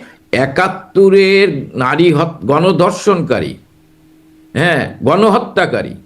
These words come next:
তারা নির্বাচন করতে পারছে, আর একাত্তরের নেতৃত্ব দানকারী মুক্তিযুদ্ধের দল আওয়ামী লীগ আজকে নির্বাচন হয়, তার কার্যক্রম নিষিদ্ধ।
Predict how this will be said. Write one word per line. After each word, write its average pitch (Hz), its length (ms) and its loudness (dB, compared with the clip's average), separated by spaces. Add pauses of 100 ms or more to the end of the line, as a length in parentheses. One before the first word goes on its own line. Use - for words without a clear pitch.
(1120)
তারা 180 320 2
নির্বাচন 202 600 0
করতে 170 300 0
পারছে, 139 520 -2
আর 139 160 -2 (200)
একাত্তরের 175 1400 0 (120)
নেতৃত্ব 160 760 0
দানকারী 156 840 2 (440)
মুক্তিযুদ্ধের 143 840 0
দল 156 240 2
আওয়ামী 139 360 2
লীগ 143 140 2
আজকে 139 240 -2
নির্বাচন 120 500 0
হয়, 113 100 0
তার 131 180 -2
কার্যক্রম 127 600 0
নিষিদ্ধ। 107 580 0